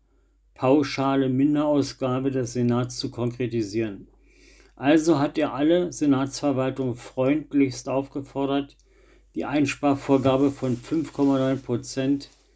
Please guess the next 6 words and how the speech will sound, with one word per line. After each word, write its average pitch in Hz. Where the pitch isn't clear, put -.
in 131
den 123
jeweiligen 131
Verwaltungen 120
zu 120
konkretisieren. 113